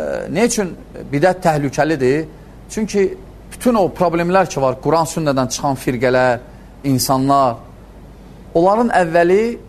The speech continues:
bidətlə başlayıb, yüngül bidətlə. Yəni, bidət qey-,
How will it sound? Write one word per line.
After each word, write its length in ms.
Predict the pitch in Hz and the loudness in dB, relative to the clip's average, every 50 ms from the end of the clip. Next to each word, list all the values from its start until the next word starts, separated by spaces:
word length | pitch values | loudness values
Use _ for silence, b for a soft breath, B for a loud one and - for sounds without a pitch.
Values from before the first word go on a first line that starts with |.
| - - - - - - - | -20 -20 -20 -20 -16 -6 -2
bidətlə 360 | 156 160 226 226 233 190 151 131 | 0 2 2 2 0 -2 -2 0
başlayıb, 500 | 123 117 - - - 104 92 82 - - | -2 -2 -2 -4 -8 -10 -10 -10 -8 -4
yüngül 320 | 139 160 180 185 220 233 190 | 0 2 2 2 2 2 2
bidətlə. 440 | 156 131 143 147 147 - - 92 73 - - - - - - - - - - - - - - - - - - - - - - - - - - - - - | 2 2 2 0 0 -4 -8 -12 -12 -12 -16 -20 -20 -20 -20 -20 -20 -20 -20 -20 -20 -20 -20 -20 -20 -20 -20 -20 -20 -20 -20 -20 -20 -20 -20 -14 -6 -2
Yəni, 240 | 120 139 151 160 147 | -2 0 0 -2 -4
bidət 340 | 151 156 175 185 185 185 - - | 0 0 2 0 0 -2 -2 0
qey-, 360 | 190 196 190 180 170 156 139 | 2 4 4 4 2 -2 -6